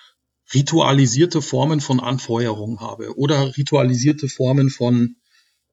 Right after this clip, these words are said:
gemeinschaftlichen Treffen auch außerhalb des Stadions. Also Fankultur beim F C Bayern beginnt für mich dort, wo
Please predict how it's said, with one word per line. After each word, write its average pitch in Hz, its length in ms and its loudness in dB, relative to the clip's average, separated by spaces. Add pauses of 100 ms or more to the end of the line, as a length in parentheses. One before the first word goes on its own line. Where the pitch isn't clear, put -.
(520)
gemeinschaftlichen 127 720 0
Treffen 143 520 0
auch - 180 -6
außerhalb 117 480 -2
des - 160 -10
Stadions. 107 760 -8 (140)
Also 117 200 -2
Fankultur 147 920 0 (440)
beim 127 180 0
F 135 160 -6
C 151 120 -2
Bayern 147 440 -2 (580)
beginnt 143 340 2
für 135 100 -2
mich 131 220 2
dort, 139 440 -4
wo 131 480 0